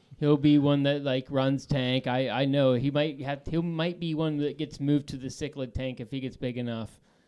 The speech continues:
and mean enough, or gets put back. I told him he might not be in there for long because he might just, you know, be too big, you know, at some point, 'cause that, they get big. But at this point, he's pretty tiny, and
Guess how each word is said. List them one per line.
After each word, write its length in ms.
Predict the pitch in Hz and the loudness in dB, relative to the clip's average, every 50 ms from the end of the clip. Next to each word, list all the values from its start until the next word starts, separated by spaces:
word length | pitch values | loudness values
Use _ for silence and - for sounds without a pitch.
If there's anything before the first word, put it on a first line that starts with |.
| _ - | _ -10
and 160 | 139 131 127 | -6 -4 -2
mean 180 | 127 131 131 127 | 0 0 0 0
enough, 320 | 127 123 127 123 123 113 - | 0 0 0 -2 -2 -4 -6
or 200 | - 143 135 131 123 | -4 -2 -2 0 0
gets 180 | 127 120 - - _ _ | -2 -4 -6 -10 _ _
put 200 | - 135 123 - | -2 -2 -2 0
back. 400 | - 123 117 107 98 - - - - _ _ _ _ _ _ _ _ - | 0 0 0 0 -2 -4 -8 -12 -12 _ _ _ _ _ _ _ _ -6
I 60 | 131 | -2
told 220 | - 147 139 139 | 2 4 6 6
him 80 | 135 135 | 6 6
he 40 | 135 | 4
might 140 | 139 143 143 | 4 2 2
not 180 | 139 135 135 | 0 -2 0
be 120 | 143 143 139 | 0 2 2
in 80 | 135 | 2
there 120 | 135 131 120 | 2 0 0
for 140 | - 139 | 0 0
long 460 | 127 123 123 120 113 110 113 117 117 117 | 0 2 0 0 0 -2 -2 -4 -4 -6
because 400 | 117 107 - 113 113 113 110 - | -6 -6 -6 -4 -4 -4 -4 -4
he 80 | 131 | -4
might 180 | 123 123 120 107 | -2 -2 -2 -4
just, 200 | 123 117 107 _ _ - | -6 -8 -10 _ _ -12
you 100 | - 127 120 | -8 -6 -4
know, 200 | 113 113 120 120 | -2 -2 -2 -2
be 160 | 120 127 120 | -2 -2 -2
too 200 | - - 139 127 | -2 -2 -2 0
big, 400 | 120 123 117 110 113 113 113 - _ _ _ - - _ _ _ _ _ _ _ - | 0 0 0 0 -2 -4 -8 -12 _ _ _ -20 -20 _ _ _ _ _ _ _ -8
you 60 | 127 | -4
know, 180 | 123 117 117 117 | -4 -2 -4 -4
at 80 | 113 | -6
some 200 | - - 123 123 | -6 -4 -4 -4
point, 320 | - - 117 107 101 - - _ _ _ _ _ _ _ - | -4 -4 -4 -4 -6 -8 -10 _ _ _ _ _ _ _ -14
'cause 100 | 127 120 | -10 -6
that, 220 | 127 127 - - - - _ _ _ | -6 -6 -6 -6 -10 -20 _ _ _
they 140 | - 131 131 | -4 -4 -4
get 240 | 127 127 120 - - | -4 -4 -8 -10 -10
big. 200 | 101 98 107 107 - | -12 -12 -12 -12 -12
But 200 | 117 120 - _ _ - | -12 -12 -12 _ _ -6
at 240 | 175 175 175 175 202 | -6 -6 -6 -6 -6
this 180 | 208 202 196 | -6 -6 -6
point, 260 | - - 190 170 156 156 | -2 -2 0 0 2 0
he's 200 | 156 139 - - _ _ _ _ _ _ - | -2 -4 -6 -12 _ _ _ _ _ _ -6
pretty 240 | 285 254 220 180 | -6 -6 -6 -6
tiny, 480 | - - 170 156 151 147 147 147 151 143 | -6 -4 -2 0 0 0 0 0 0 -2
and 160 | 127 123 120 | -2 -4 -6